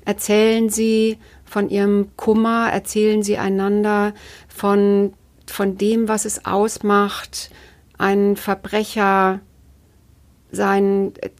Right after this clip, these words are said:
seinen Liebsten zu nennen. Erzählen sie von dem Unverständnis, ähm, das einen überfällt, wenn man erfährt, zu welchen grausamen Taten jemand,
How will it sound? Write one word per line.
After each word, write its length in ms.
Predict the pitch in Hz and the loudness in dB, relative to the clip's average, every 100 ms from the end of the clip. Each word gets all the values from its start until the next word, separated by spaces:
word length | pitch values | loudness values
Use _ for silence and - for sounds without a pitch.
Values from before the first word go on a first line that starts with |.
| _ - - | _ -16 -14
seinen 340 | - 208 208 | 0 2 4
Liebsten 720 | 214 277 - - 196 180 175 - _ | 2 0 -2 -4 2 2 2 -6 _
zu 160 | - 175 | -6 -2
nennen. 360 | 165 156 156 | 0 2 0
Erzählen 500 | - 160 - 208 214 | -2 -6 0 2 2
sie 120 | 202 | -2
von 180 | 202 202 | -4 -2
dem 120 | 196 | -2
Unverständnis, 1040 | - 247 247 220 - 202 196 - 202 190 - - - - - | 0 -2 -2 -6 -2 -2 -2 0 0 0 -6 -12 -20 -20 -10
ähm, 540 | - 190 190 190 190 190 | -4 0 2 2 2 0
das 260 | 196 190 | -2 -2
einen 520 | - 190 185 190 185 190 | -2 0 4 4 4 2
überfällt, 680 | - 196 185 - 202 208 185 | 0 -2 -4 0 0 0 -2
wenn 100 | 185 | -2
man 120 | 180 | -2
erfährt, 640 | 175 - 196 196 - 190 | -4 -2 0 0 -4 -10
zu 140 | 180 | -6
welchen 300 | 190 190 190 | -2 -2 -2
grausamen 560 | 180 175 190 208 202 190 | -4 0 0 0 0 -2
Taten 420 | - 185 185 202 | -2 -4 -2 -2
jemand, 520 | 185 190 185 185 185 | 0 2 2 2 0